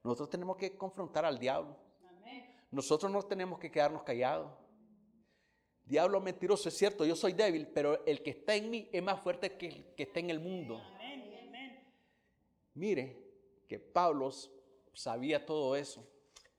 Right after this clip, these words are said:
Speaker 1: Él hablaba de que nosotros somos templo del Espíritu Santo. El Espíritu Santo está en nosotros.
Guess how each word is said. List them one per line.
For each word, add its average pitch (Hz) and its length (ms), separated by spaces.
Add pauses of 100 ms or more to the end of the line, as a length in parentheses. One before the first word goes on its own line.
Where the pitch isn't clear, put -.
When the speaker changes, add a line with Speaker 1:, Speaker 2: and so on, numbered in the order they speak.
(1000)
Speaker 1:
Él 135 160
hablaba 170 360
de 175 100
que 156 120
nosotros 175 540
somos 156 300 (200)
templo 170 360
del 120 100
Espíritu 143 380
Santo. 147 320
El 120 60
Espíritu 180 320
Santo 170 260
está - 240
en 180 140
nosotros. - 480